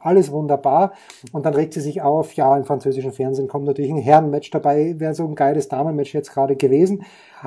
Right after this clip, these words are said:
Ähm, und am, ich glaub, ähm,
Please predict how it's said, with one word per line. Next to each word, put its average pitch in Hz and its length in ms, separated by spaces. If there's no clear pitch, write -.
Ähm, 156 720
und 160 200
am, 147 140
ich 202 160
glaub, 170 420
ähm, 147 560